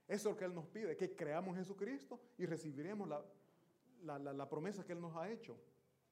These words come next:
A Abraham, ¿qué le pidió? Que se fuera de su tierra, que dejara todo. A nosotros solamente nos pide, "Cree en Jesucristo y serás salvo tú y tu casa". No pide más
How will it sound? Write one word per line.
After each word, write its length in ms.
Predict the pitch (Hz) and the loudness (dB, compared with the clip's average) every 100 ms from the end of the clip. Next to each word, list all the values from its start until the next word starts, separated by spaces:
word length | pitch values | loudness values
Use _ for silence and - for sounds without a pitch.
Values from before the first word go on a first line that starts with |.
| _ _ _ - | _ _ _ 2
A 160 | 131 | 4
Abraham, 340 | 135 139 185 226 | 4 2 2 4
¿qué 80 | |
le 100 | 233 | 4
pidió? 340 | 233 220 147 120 - - - _ - | 4 2 2 0 -8 -20 -20 _ -6
Que 100 | 143 | -4
se 160 | 139 | -4
fuera 220 | - 139 | 2 6
de 80 | 165 | 6
su 100 | 160 | 4
tierra, 320 | 170 220 226 | 2 4 4
que 80 | 233 | 2
dejara 340 | 139 160 175 175 | 0 2 -2 0
todo. 380 | 226 202 120 - - - _ _ _ _ | 0 0 -2 -6 -20 -20 _ _ _ _
A 60 | 127 | -6
nosotros 340 | 139 185 185 | -4 -4 -4
solamente 340 | 180 180 190 170 | -6 -4 -4 -6
nos 140 | 160 | -8
pide, 440 | - 214 208 170 - - _ _ | -8 -6 -4 -6 -10 -20 _ _
"Cree 560 | 202 214 208 147 123 - | -6 -4 -4 -6 -8 -8
en 140 | 170 156 | -2 -2
Jesucristo 760 | 151 147 196 233 - 214 208 - | -2 -2 -2 -2 -2 -8 -8 -2
y 100 | 160 | 0
serás 300 | - 151 143 | 2 0 2
salvo 300 | 180 175 139 | -2 0 -2
tú 420 | - 233 277 - - - | -2 -2 -2 -4 -8 -8
y 80 | |
tu 180 | 151 139 | -6 -6
casa". 460 | - 190 - 135 120 - - - - - - - - _ _ _ _ - - - - | -6 -12 -10 -12 -12 -18 -20 -20 -20 -20 -20 -20 -20 _ _ _ _ -20 -20 -20 -10
No 180 | 185 196 | -10 -2
pide 240 | 208 196 | -2 0
más 240 | 190 214 | -4 -8